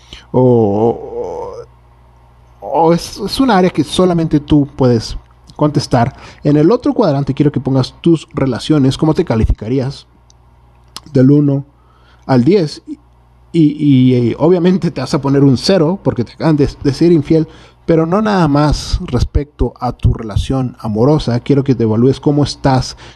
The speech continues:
eh, en tus relaciones con tus padres, si tienes hijos, con tus hijos,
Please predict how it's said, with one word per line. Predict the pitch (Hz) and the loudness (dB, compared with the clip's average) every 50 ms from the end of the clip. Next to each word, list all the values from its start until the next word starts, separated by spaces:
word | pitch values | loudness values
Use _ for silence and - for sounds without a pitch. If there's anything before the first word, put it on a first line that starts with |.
| _ - - - | _ -20 -6 -2
eh, | 127 123 117 - | 0 0 0 0
en | - 127 123 | -2 -4 -2
tus | - 131 120 | -2 -2 -2
relaciones | 113 113 101 - - 135 131 131 - | -2 -4 -6 -6 -6 -6 -6 -6 -6
con | - - 104 | -8 -10 -8
tus | 92 110 - | -4 -4 -4
padres, | - - 123 131 143 110 113 127 127 - - - - - _ _ _ _ _ _ _ - - _ _ - _ | -4 -2 -4 -2 -2 -2 0 -2 -2 -4 -6 -10 -16 -18 _ _ _ _ _ _ _ -20 -20 _ _ -20 _
si | - - 117 | -14 -12 -4
tienes | 120 131 123 113 - - | -2 -2 -2 -2 -4 -6
hijos, | 117 - 110 - | -6 -8 -8 -8
con | - 104 95 | -8 -10 -10
tus | - 107 - - | -10 -10 -2 0
hijos, | 160 156 - - 120 139 - - - - | 0 0 0 -2 -4 -4 -6 -8 -12 -16